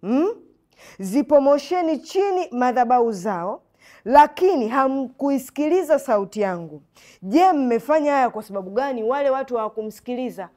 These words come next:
Kwa sababu gani? Unajua, ndugu yangu, kwa sababu kama umeshindwa kuwafukuza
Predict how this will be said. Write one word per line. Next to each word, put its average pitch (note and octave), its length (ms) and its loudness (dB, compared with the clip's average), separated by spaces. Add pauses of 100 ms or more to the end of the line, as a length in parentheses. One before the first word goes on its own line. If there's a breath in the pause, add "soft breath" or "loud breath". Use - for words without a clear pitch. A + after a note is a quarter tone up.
(140)
Kwa G#3+ 100 -8
sababu B3 160 -6
gani? C#4 280 0
Unajua, G#3 380 -6
ndugu F3+ 200 -10
yangu, D#3 240 -14 (320 soft breath)
kwa A3+ 140 2
sababu G#3 460 -4 (100)
kama F#4 440 -2
umeshindwa B3+ 540 -4
kuwafukuza G3 680 -8